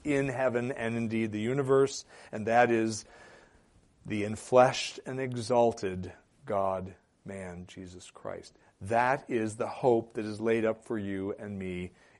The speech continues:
in heaven. The second person of the Trinity, who willingly took to himself our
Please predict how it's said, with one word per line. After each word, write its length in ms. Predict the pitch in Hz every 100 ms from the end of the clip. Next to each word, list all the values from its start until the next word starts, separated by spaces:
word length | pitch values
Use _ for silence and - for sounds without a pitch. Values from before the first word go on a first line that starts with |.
| -
in 160 | 110
heaven. 420 | 98 113 117 90 80 - -
The 80 | -
second 500 | - 151 175 180 -
person 420 | 160 151 165 165
of 200 | 123 107
the 80 | 107
Trinity, 720 | - 170 185 175 196 220 - - - - -
who 120 | - 120
willingly 540 | 110 156 165 165 151
took 200 | - 156
to 120 | 165
himself 580 | 143 131 - 143 151 - - - 127
our 400 | 127 131 123